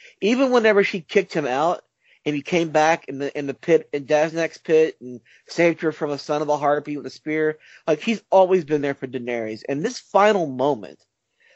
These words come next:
of him, you know, like, fighting, uh, fighting off all the whites, right? Like, he's, he's, he's there fighting off all the whites, and, and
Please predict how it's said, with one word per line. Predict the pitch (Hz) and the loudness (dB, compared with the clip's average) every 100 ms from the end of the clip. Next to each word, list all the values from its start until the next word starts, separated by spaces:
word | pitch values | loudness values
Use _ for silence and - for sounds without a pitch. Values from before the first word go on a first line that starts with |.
| _ _ | _ _
of | 143 139 139 131 120 _ _ _ | 4 6 6 2 -4 _ _ _
him, | 190 190 185 175 170 _ _ _ _ - | 2 4 4 2 -4 _ _ _ _ -4
you | 170 | 2
know, | 160 143 135 | 6 6 4
like, | 123 139 135 135 _ _ - | 2 2 2 0 _ _ -20
fighting, | - - 180 185 202 143 123 123 _ _ _ _ _ - | -20 0 4 6 6 2 -6 -14 _ _ _ _ _ -8
uh, | 147 147 139 131 127 120 - _ _ _ - 143 | 0 2 2 2 0 -4 -10 _ _ _ -20 -10
fighting | - 190 226 233 214 185 160 - _ _ | 0 2 2 0 -4 -6 -10 -16 _ _
off | - 175 175 - - | -2 4 4 2 -2
all | 156 180 | 0 0
the | 175 | 0
whites, | 147 151 135 - - | -2 0 0 -2 -12
right? | - 139 160 - _ _ - | -2 0 0 -2 _ _ -2
Like, | 151 156 | 0 0
he's, | 180 170 | -6 -8
he's, | 180 160 | -8 -8
he's | 151 160 | -6 -6
there | 147 196 196 175 | 2 6 6 4
fighting | - 160 170 170 | 0 2 2 2
off | 165 160 | -2 0
all | 160 | 2
the | 156 | 2
whites, | 139 147 147 147 147 - | 0 0 2 0 -2 -4
and, | 131 120 _ _ _ - | -8 -8 _ _ _ -2
and | 135 135 131 131 | 0 0 -2 -8